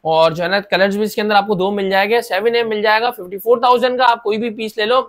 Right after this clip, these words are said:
फिफ्टी फ़ोर थाउजेंड का आपको देखने को मिल जाएगा, ठीक है भाई। उसके बाद यहीं पे Google का Pixel six ए मिलेगा। अब सिक्स ए का जो stock है वो limited रह गया है, factory unlock होता ही है। इसका tax अभी भी उनतीस हजार रुपए double sim का,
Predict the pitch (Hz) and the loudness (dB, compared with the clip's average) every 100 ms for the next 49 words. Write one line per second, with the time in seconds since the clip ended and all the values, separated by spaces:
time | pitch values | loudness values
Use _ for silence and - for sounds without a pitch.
0 | _ 202 196 196 190 170 170 180 165 180 | _ -12 -8 -8 -2 -4 -2 -4 -4 -4
1 | 139 147 139 127 120 123 127 - 226 262 | -12 -10 -12 -12 -10 -8 -8 -6 0 2
2 | 233 135 _ _ _ - 202 262 254 254 | 2 0 _ _ _ -14 -6 2 2 2
3 | 226 247 254 214 220 262 254 240 220 240 | 0 0 0 0 2 2 2 -2 -4 -4
4 | 233 233 233 220 180 143 135 - _ - | -4 -6 -4 -4 -4 -6 -6 -8 _ -2
5 | 214 - 262 277 262 269 262 247 240 240 | -2 0 -4 2 2 2 0 -2 -4 2
6 | 254 240 196 208 240 240 233 233 247 247 | 2 2 0 -2 -2 -2 0 2 0 0
7 | 196 226 240 226 226 220 214 240 247 269 | -4 0 -2 2 2 0 -2 0 2 0
8 | - _ - - 247 233 226 196 220 240 | -2 _ -18 -2 0 2 0 -4 -4 -2
9 | 220 214 233 220 208 208 233 196 180 233 | -4 -4 -6 2 4 4 0 -2 0 -2
10 | 233 220 247 | -2 -2 0